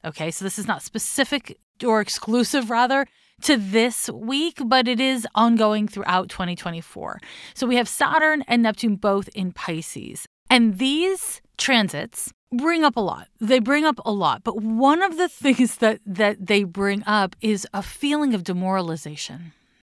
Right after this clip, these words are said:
and overwhelm and hopelessness. And those feelings can lead to inactivity,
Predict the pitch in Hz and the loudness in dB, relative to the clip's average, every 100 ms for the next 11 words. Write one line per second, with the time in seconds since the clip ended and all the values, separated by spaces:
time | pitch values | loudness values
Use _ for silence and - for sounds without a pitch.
0 | - 180 202 - 226 240 202 170 160 143 | -10 -6 -6 0 2 4 2 -2 -4 -12
1 | 175 _ _ _ _ - 165 - - 214 | -16 _ _ _ _ -20 -18 -12 -2 -2
2 | - 147 131 - 120 147 - - _ _ | -2 -12 -14 -14 -16 -18 -20 -20 _ _
3 | - - - - 247 233 185 196 240 294 | -20 -20 -20 0 4 4 2 2 4 4
4 | 349 - 208 170 156 165 - - - 226 | 2 -2 -4 -4 -4 -8 -10 -10 -2 0
5 | 208 214 233 208 - 190 185 - 247 240 | 2 2 0 -2 -2 -2 -2 -2 2 2
6 | 214 - - 170 175 165 160 | 0 -4 -6 -6 -4 -6 -6